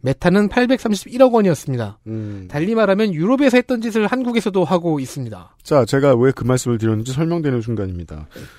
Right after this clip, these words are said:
Speaker 2: 구글과 메타는 한국만 무시한 게 아니고요. 전 세계를 무시해보고 왕 하고 달려들면 그때 가서 "아, 여긴 달려듦." 하고 체크를 한다는 겁니다.
Speaker 1: 그리고 한국이 이제 달려든 거예요.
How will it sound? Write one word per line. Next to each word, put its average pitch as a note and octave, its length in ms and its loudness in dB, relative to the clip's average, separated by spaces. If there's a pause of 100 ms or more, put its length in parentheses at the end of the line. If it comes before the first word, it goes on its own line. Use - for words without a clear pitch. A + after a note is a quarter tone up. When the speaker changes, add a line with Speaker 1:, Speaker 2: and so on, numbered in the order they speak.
(140)
Speaker 2:
구글과 F#3 400 2
메타는 D#3 440 4
한국만 E3 580 2
무시한 A2+ 400 0
게 D3 180 0
아니고요. C3+ 640 2 (240)
전 B2 260 -2
세계를 D#3+ 400 0
무시해보고 A#2 920 4 (760)
왕 A#3+ 360 2
하고 G3+ 240 2
달려들면 C3 800 2 (420)
그때 D#3+ 340 0
가서 D#3 280 4
"아, B2 420 4
여긴 C3 360 0
달려듦." A2+ 640 0
하고 C#3+ 200 -2
체크를 G3 480 -4
한다는 A#2+ 320 0
겁니다. - 360 -16 (360)
Speaker 1:
그리고 D#3 180 -6
한국이 A#3+ 340 -2
이제 F3 340 0
달려든 C#3+ 380 -2
거예요. G#2 180 -10